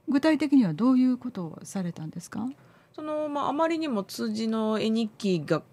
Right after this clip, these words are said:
Speaker 2: なんか評判が良かったので、
Speaker 1: うん。はい。
Speaker 2: まあ、私と優子さんは乗っかるかみたいな気持ちもあり、<laughs> で、やっぱりインプットしたらアウトプットしたい章なんでしょうね、
Speaker 1: うん。
Speaker 2: 三人とも仕事柄。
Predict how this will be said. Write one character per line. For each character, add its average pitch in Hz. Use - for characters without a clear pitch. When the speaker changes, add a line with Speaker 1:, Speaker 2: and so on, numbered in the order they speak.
Speaker 2:
な 170
ん 175
か -
評 220
判 214
が 196
良 196
か 202
っ 175
た 202
の 214
で、 -
Speaker 1:
う -
ん。 -
は 185
い。 170
Speaker 2:
ま 208
あ、 208
私 226
と 233
優 240
子 208
さ 156
ん -
は 139
乗 170
っ 180
か 190
る 180
か -
み 139
た -
い -
な 180
気 -
持 302
ち 226
も 170
あ 170
り、 175
<laughs> -
で、 254
や 254
っ -
ぱ 330
り 349
イ 370
ン 359
プ 381
ッ -
ト -
し 214
た 185
ら 156
ア 175
ウ 214
ト 226
プ 226
ッ -
ト 160
し 156
た 240
い 135
章 220
な 131
ん -
で -
し 156
ょ 82
う 123
ね、 262
Speaker 1:
う -
ん。 -
Speaker 2:
三 156
人 180
と -
も 160
仕 -
事 147
柄。 120